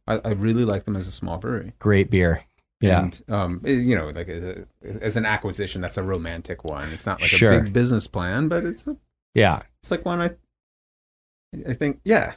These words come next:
Speaker 2: Yeah.
Speaker 1: I'd, I'd be really happy if I,
Speaker 2: Sure.
Speaker 1: you know, on that.
Speaker 2: So since we're talking, that's a good question
Speaker 1: Mm-hmm.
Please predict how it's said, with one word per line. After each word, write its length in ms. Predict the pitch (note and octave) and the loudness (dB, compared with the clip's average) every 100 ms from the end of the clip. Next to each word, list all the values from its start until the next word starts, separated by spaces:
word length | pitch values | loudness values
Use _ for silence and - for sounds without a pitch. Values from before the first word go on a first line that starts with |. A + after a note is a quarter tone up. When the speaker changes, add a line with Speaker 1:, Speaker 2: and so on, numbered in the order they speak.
| _ | _
Speaker 2:
Yeah. 200 | - G#2 | 2 4
Speaker 1:
I'd, 160 | B2 A#2 | 4 4
I'd 140 | B2+ | 4
be 100 | B2 | 6
really 220 | A#2+ A#2 G2+ | 6 6 4
happy 420 | F#2+ - F2+ F2 | 0 -4 -8 -10
if 100 | - | -6
I, 160 | D#2+ D#2 - _ _ - | -6 -6 -10 _ _ 0
Speaker 2:
Sure. 340 | - A2 C#2 - _ _ - | 4 6 4 -4 _ _ -16
Speaker 1:
you 80 | |
know, 60 | - - - - | -16 -16 -20 -14
on 100 | D#2+ | -10
that. 200 | D2 - _ _ _ | -10 -12 _ _ _
Speaker 2:
So 400 | - E3 D#3 - _ _ _ _ - | 2 4 4 0 _ _ _ _ 2
since 240 | F#3 F3+ | 4 4
we're 60 | F3+ | 2
talking, 440 | - F#3+ F#3+ E3 | 4 4 4 2
that's 200 | D3 C#3+ | 2 2
a 40 | C3+ | 2
good 200 | E3+ - | 2 2
question 420 | D#3 C3 - | 4 4 4
Speaker 1:
Mm-hmm. 60 | A2 | 4